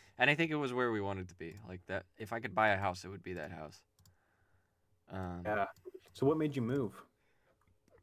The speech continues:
Speaker 1: Uh, probably money, 'cause my, we kinda hit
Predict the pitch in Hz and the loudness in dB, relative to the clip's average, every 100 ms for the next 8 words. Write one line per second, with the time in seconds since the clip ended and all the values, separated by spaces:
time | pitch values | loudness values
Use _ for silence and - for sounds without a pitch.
0 | _ - 85 92 _ _ _ _ - - | _ -20 -18 -20 _ _ _ _ -20 -20
1 | _ _ _ _ _ 175 160 127 113 120 | _ _ _ _ _ -2 -2 -4 -10 -12
2 | 120 147 156 165 165 165 139 120 139 98 | -14 -10 -10 -4 0 0 0 -4 -4 -8
3 | _ _ _ _ - 107 104 98 - 101 | _ _ _ _ -8 -4 -4 -6 -8 -6
4 | 101 101 101 90 _ - - _ _ _ | -2 -2 -4 -6 _ -20 -20 _ _ _
5 | _ _ _ _ _ - - 113 104 | _ _ _ _ _ -20 -8 -4 -2